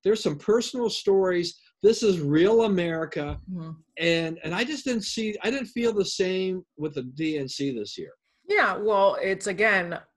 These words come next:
Speaker 2: do you care about the electorate or don't you? Um, that's, again, one of the main reasons why I love the Dem-, Democratic Party. Push comes to shove,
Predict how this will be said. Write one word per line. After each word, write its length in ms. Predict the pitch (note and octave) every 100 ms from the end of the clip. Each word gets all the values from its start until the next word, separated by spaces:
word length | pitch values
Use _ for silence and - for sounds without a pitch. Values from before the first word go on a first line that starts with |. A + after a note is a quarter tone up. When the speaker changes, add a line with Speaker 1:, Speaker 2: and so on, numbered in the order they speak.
| _ _ _ _ _ _ _ E3+
Speaker 2:
do 120 | G3
you 200 | F#3+ F#3
care 560 | E3+ - B3 A#3+ G#3+ G3
about 400 | - F3+ F3+ F3
the 100 | F3
electorate 440 | F3 E3+ - F3
or 80 | E3
don't 280 | E3 E3 D#3+
you? 200 | - D#3+ - _ _ _ _ _
Um, 580 | F3+ F3 F#3 F3+ F3+ E3+ _ _ _ _
that's, 340 | E3+ F3 F#3 - _ _ -
again, 380 | F3+ F#3 D3 -
one 200 | D#3 E3+
of 60 |
the 60 | F3
main 220 | F3 E3+
reasons 340 | F3 E3 D#3+
why 120 | E3 E3
I 20 |
love 160 | D#3+
the 80 | D#3+
Dem-, 380 | D#3+ D#3 D#3 D#3 -
Democratic 500 | F3+ F3 F3 F3 -
Party. 500 | - A3 F#3+ D#3 D#3+ - - - _ _ _ _ _ _
Push 220 | - C4+ -
comes 320 | B3 A3+ -
to 80 | F#3
shove, 640 | - G#3 E3+ D#3+ D#3+ C#3+